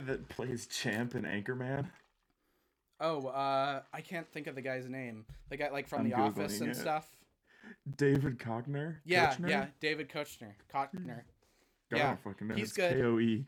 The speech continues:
Speaker 2: He's
Speaker 1: Yeah,
Speaker 2: always
Speaker 1: he would be a great partner, but, like, maybe he's too old now, but, like, like, him and Anchorman One would have been the perfect age.
Speaker 2: My only thing is, like, he's a little too, like, the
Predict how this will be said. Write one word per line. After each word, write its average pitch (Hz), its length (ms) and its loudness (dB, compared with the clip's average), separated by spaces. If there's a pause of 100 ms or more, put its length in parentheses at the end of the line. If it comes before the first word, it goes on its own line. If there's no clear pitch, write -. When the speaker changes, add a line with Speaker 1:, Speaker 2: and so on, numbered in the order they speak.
Speaker 2:
He's 208 160 -2
Speaker 1:
Yeah, 214 60 2
Speaker 2:
always 120 200 6
Speaker 1:
he 160 100 6
would 170 120 4
be 135 100 6
a 120 40 4
great 117 320 2
partner, 107 340 0
but, 104 220 0
like, 107 340 0
maybe 120 260 2
he's 120 160 2
too 117 180 0
old 101 220 4
now, 107 340 0
but, 107 100 -2
like, 98 260 0 (460)
like, 110 200 4
him 143 220 4
and 127 100 4
Anchorman 107 440 2
One 101 220 2
would 98 100 6
have 101 40 2
been 98 120 0
the - 60 -4
perfect - 340 -4
age. 73 420 -4 (200)
Speaker 2:
My 170 180 0
only 180 160 0
thing 170 220 -6
is, 160 180 -6
like, 143 160 -2
he's 170 260 -10
a 165 60 0
little 147 240 -4
too, 143 340 -8
like, 131 200 -6 (100)
the 123 240 -8